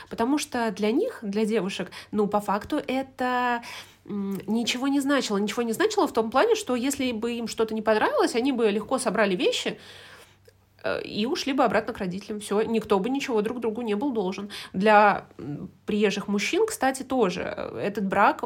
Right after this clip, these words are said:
он не носил никакого документального подтверждения. Да, они там поженились, но, в принципе, уехал обратно к себе и, и все, забыл. После своей первой жены Гоген, естественно, наслаждался таким союзом, потому что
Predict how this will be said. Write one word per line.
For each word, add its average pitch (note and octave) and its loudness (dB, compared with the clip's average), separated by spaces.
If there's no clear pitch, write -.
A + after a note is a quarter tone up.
он A3+ 0
не G#3 2
носил A#3 -2
никакого G3+ 0
документального G#3+ 0
подтверждения. G#3 -2
Да, F#3+ 6
они F#3 0
там F3 -4
поженились, G#4 2
но, D4+ 0
в D4 -14
принципе, D#4+ 0
уехал G#3+ -2
обратно F#3+ -2
к D4 -6
себе G#3+ 0
и, F#3+ -4
и - -4
все, G3+ -4
забыл. G3 0
После A3 -2
своей G#3 -2
первой G#3 2
жены A3 -2
Гоген, A#3 0
естественно, A3 -2
наслаждался G3+ 0
таким G3 -4
союзом, A#3+ -2
потому G#3 -4
что G3+ -2